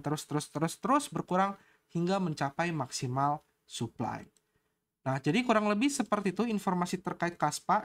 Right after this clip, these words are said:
Jadi, eh, dia memang belum ada smart contract, jadi memang hanya tujuannya sebagai, eh,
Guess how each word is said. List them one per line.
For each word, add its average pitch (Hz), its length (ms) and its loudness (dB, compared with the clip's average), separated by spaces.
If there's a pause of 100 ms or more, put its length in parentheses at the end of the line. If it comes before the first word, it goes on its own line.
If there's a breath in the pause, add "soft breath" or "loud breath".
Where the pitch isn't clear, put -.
Jadi, 240 560 2
eh, 185 480 2
dia 262 160 4
memang 202 400 2
belum 175 240 2
ada 170 240 4
smart 175 320 2
contract, 185 560 2
jadi 175 240 2
memang 175 240 0
hanya 165 320 2
tujuannya 156 320 2
sebagai, 170 640 0 (480 soft breath)
eh, 139 540 0